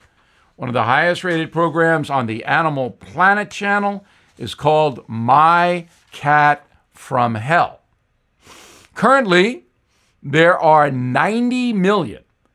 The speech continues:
domesticated cats in the U S A and another seventy million roaming around,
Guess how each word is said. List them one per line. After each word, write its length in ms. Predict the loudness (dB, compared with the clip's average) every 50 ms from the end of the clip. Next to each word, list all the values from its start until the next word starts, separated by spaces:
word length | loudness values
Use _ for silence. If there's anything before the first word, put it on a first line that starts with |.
| _ _ -8
domesticated 1000 | -6 -6 -2 0 0 0 0 -2 -6 -12 -12 -8 -6 -4 -2 -2 -2 -4 -6
cats 600 | -8 -8 -6 -6 -6 -6 -8 -10 -16 -20 -20 -20 _ _ _ _ _ _ _ _ -6
in 160 | -4 -2 -2
the 100 | 0 0
U 200 | 0 0 0 0
S 180 | 0 0 -2 -2
A 280 | 0 0 0 -2 -4 _ _ _ _ _ _ _ _ _ _ _ _ _ -2
and 140 | -2 0 0
another 380 | 2 2 2 2 2 0 -2
seventy 800 | -4 -4 -8 -4 0 2 4 4 2 2 -2 -6 -6 -4 -2 -2
million 680 | 0 4 6 6 6 4 4 2 2 2 2 0 0 2
roaming 580 | 4 6 6 6 6 4 4 2 2 0 0 0
around, 760 | 0 2 2 4 4 4 4 4 4 4 4 2 0 -2